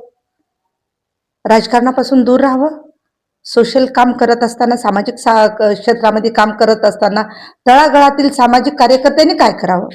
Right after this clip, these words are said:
फक्त यांच्या चपला उचलाव्यात, हा? यांच्यासाठी का, अं, म्हणजे, अं, जेवायला बसल्यानंतर यांच्या जेवणाची व्यवस्था करावी.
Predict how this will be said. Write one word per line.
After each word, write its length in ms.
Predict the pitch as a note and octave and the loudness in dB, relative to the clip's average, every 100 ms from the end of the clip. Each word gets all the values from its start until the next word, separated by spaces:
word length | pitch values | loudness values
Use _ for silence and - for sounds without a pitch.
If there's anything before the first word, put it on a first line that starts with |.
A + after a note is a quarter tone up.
| A#3 | -6
फक्त 200 | A#3 B3+ | -2 0
यांच्या 280 | B3 D4 C#4+ | 2 0 -2
चपला 220 | - B3+ | 0 0
उचलाव्यात, 500 | B3 B3+ F3+ F3+ A3 | 0 0 -2 -2 -4
हा? 60 | - - _ _ _ _ - | -8 -16 _ _ _ _ -4
यांच्यासाठी 520 | A#3 A#3 C4 B3+ B3+ | -2 0 0 0 -2
का, 360 | - A3 G3+ G#3 | 2 6 6 6
अं, 360 | G3+ G3+ G3 | 4 0 0
म्हणजे, 300 | G3+ G3+ G#3 G#3 - - - | 0 2 2 2 -4 -20 -6
अं, 640 | G#3+ G#3 G#3 G3+ G3+ G#3 F#3 | -2 2 2 0 -2 -4 2
जेवायला 400 | C4 C4+ C#4 C#4 | 4 6 6 4
बसल्यानंतर 500 | C4+ C#4+ C#4 C#4 C#4 | 2 2 4 4 4
यांच्या 240 | C#4 C#4 | 4 4
जेवणाची 380 | C4+ C#4+ C#4 - | 4 4 4 2
व्यवस्था 340 | G3+ G3 F#3+ G#3 | 2 0 -2 -2
करावी. 320 | G#3 G#3+ | 0 0